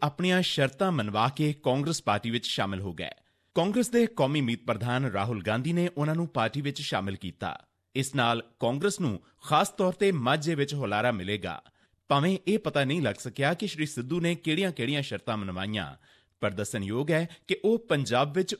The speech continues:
ਉਪ ਮੁੱਖ ਮੰਤਰੀ ਦੇ ਅਹੁਦੇ ਵਾਸਤੇ ਕਾਫੀ ਦੇਰ ਤੋਂ ਯਤਨਸ਼ੀਲ ਹਨ। ਇਸ ਤੋਂ ਇਲਾਵਾ ਸ਼੍ਰੀ ਸਿੱਧੂ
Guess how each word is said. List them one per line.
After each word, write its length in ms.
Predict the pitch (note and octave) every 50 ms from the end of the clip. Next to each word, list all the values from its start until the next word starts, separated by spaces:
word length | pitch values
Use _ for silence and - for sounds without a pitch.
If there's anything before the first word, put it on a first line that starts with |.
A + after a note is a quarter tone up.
| _ -
ਉਪ 180 | A3 - -
ਮੁੱਖ 220 | G3+ D#3+ C#3+ - -
ਮੰਤਰੀ 320 | C3 B2 B2 - C#3+ D3+
ਦੇ 120 | C3+ C#3+ -
ਅਹੁਦੇ 240 | A2 A2+ A#2+ A2+ C#3
ਵਾਸਤੇ 440 | B2 A2+ A2+ A2 - - D3+ D3 D3
ਕਾਫੀ 440 | C#3+ - D3 C3+ C#3 C#3 - C#3+ A2+
ਦੇਰ 260 | E2+ D#2+ G#2 A#2 B2+
ਤੋਂ 240 | - - E3+ E3 D#3
ਯਤਨਸ਼ੀਲ 640 | B2 G2 G2 - - A2+ G#2+ - - G#2+ G#2 G2
ਹਨ। 280 | F#2 G2 E2+ D#2 D2+ - _ _ _ _ _ _ -
ਇਸ 140 | A#2+ A#2+
ਤੋਂ 140 | - - G#2+
ਇਲਾਵਾ 360 | G2+ F#2+ G#2 A2 C3 F#3 G3+ G#3
ਸ਼੍ਰੀ 220 | F#3+ - E3 D3
ਸਿੱਧੂ 500 | C#3+ - - D3 D3+ D3 G3+ G3+ G#3 G#3